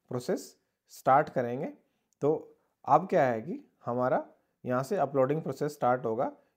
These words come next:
इसके बाद हम सीधा पैनल पे जाएंगे और इसको हम लिख देते हैं स्टेप सिक्स। तो यहाँ से हमारा स्टेप सिक्स शुरू हो जाएगा भाई, जिसमें हम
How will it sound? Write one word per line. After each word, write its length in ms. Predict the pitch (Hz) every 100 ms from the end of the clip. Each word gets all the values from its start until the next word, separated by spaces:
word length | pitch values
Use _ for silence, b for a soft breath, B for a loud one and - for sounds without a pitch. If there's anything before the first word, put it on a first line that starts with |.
| -
इसके 240 | - 147
बाद 200 | 139 135
हम 100 | 143
सीधा 320 | - 127 139 302 - _ _ _
पैनल 340 | 123 117 127 135
पे 140 | 139
जाएंगे 440 | - 107 110 220 262 _ _ _ _ _ -
और 380 | 117 156 - _ _ _ _ _ _ _ _ _ _ -
इसको 220 | - 156
हम 260 | 175 - _ -
लिख 140 | 120
देते 340 | 120 117 117 127
हैं 260 | 196 294 _
स्टेप 400 | _ 135 - - _ _ _ _
सिक्स। 640 | - - 123 127 - - _ _ _ _ _ _ _ _ _ _
तो 60 | 120
यहाँ 220 | 120 120
से 140 | 127 147
हमारा 360 | 123 120 254 - _ _ _
स्टेप 400 | _ 135 175 - _ _ _
सिक्स 300 | - 160 160 - _ _
शुरू 160 | - 127
हो 100 | 127
जाएगा 300 | 113 104 107
भाई, 180 | 113 208 - _ _ _ -
जिसमें 300 | 120 139 135
हम 360 | 127 185 220